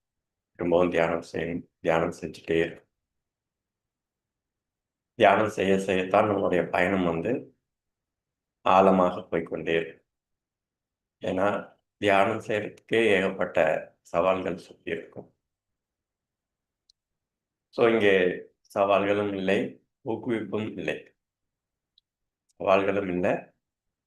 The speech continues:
ஊக்குவிப்பும் இல்லை. நம்ம பாட்டுக்கு செய்துட்டே இருக்கணும், பயணம் போயிட்டே இருக்கணும். இதெல்லாம் வந்து பயணத்தினுடைய ஒரு அங்கம்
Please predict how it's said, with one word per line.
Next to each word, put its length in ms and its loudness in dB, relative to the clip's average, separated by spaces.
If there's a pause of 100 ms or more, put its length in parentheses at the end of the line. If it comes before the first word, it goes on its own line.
(420)
ஊக்குவிப்பும் 680 -2
இல்லை. 220 2 (280)
நம்ம 300 -2
பாட்டுக்கு 420 0 (180)
செய்துட்டே 480 2
இருக்கணும், 400 -4 (380)
பயணம் 380 0
போயிட்டே 380 -4
இருக்கணும். 340 -12 (1200)
இதெல்லாம் 400 4
வந்து 160 -2 (120)
பயணத்தினுடைய 720 -4 (120)
ஒரு 200 -2 (1120)
அங்கம் 400 2